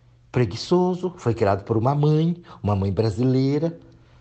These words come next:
né? Que também cuidava do filhinho. "Meu filhinho não pode fazer isso, que isso não é coisa de homem, né? Homem não faz isso", entendeu?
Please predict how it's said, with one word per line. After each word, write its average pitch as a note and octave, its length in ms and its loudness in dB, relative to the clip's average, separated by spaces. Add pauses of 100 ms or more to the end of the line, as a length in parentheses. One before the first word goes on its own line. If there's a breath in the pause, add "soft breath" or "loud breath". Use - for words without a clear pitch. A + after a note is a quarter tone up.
(180 soft breath)
né? G#2 260 0
Que - 120 -6
também F#2 260 0
cuidava F#2+ 380 -4
do F2+ 120 -6
filhinho. A2 640 -4
"Meu F#2 160 -2
filhinho F#2 360 -4
não F2+ 160 -2
pode E2+ 300 -6
fazer F#2 260 -6
isso, G#2+ 200 -2
que - 80 -16
isso - 80 -12
não E2+ 80 -2
é - 20 -10
coisa E2+ 240 -6
de D2+ 160 -4
homem, B2+ 640 0 (340 loud breath)
né? G2 380 -2 (160 loud breath)
Homem G#2 460 0
não F#2 180 -4
faz F2+ 460 -4
isso", E3 580 -6 (320 loud breath)
entendeu? G#2 680 0